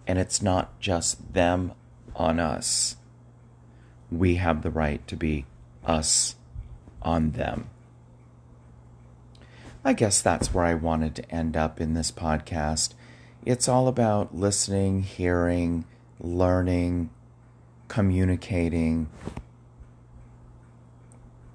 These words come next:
Harold and Maude, Maude said it well. It's the cosmic dance. Let's just do what we were meant to do.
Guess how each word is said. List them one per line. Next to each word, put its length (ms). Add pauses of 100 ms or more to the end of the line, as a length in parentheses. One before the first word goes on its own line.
(460)
Harold 400
and 140
Maude, 520 (220)
Maude 400
said 260
it 180
well. 400 (500)
It's 300
the 140
cosmic 800 (260)
dance. 840 (920)
Let's 600
just 760
do 560 (840)
what 240
we 120
were 220
meant 640 (280)
to 160
do. 460